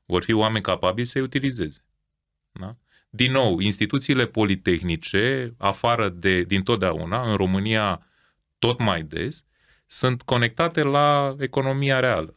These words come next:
Da? Există startup-uri care apar de pe băncile facultăților. Există programe de colaborare între mediul academic și mediul privat, companii,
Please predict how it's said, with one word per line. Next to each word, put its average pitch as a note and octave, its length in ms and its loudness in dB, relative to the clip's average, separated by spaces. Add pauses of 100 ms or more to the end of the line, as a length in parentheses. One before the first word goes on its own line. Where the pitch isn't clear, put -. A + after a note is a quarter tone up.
Da? G#2 320 -2
Există G#2+ 560 0
startup-uri A#2 800 -2
care A#2+ 220 0
apar A#2+ 260 0
de A#2 120 -4
pe A#2 120 -4
băncile A2 400 -4
facultăților. G#2 840 -6
Există G2 680 0 (420)
programe G2+ 880 0
de F2+ 140 -2
colaborare F#2 760 0
între F#2 260 -4
mediul G#2 340 0
academic F#2+ 680 -2
și - 340 -2
mediul G2 360 -2
privat, D#2+ 520 -6 (260)
companii, E2 680 -4